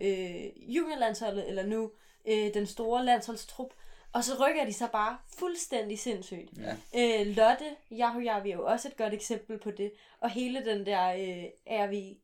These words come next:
Speaker 1: Christiansen-familie
Speaker 2: Familien, ja.
Speaker 1: har jo gjort det.
Speaker 2: Ja.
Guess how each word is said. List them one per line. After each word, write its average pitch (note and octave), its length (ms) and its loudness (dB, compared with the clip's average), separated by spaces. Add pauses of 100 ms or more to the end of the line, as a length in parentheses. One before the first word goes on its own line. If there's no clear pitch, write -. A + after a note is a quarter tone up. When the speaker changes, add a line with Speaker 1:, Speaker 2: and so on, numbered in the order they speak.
(120)
Speaker 1:
Christiansen-familie G3 1080 -10
Speaker 2:
Familien, G3 320 -4
ja. G3+ 100 -4
Speaker 1:
har G3+ 120 0
jo G3 120 -4
gjort - 340 -8
det. - 80 -4 (400)
Speaker 2:
Ja. G#2+ 120 0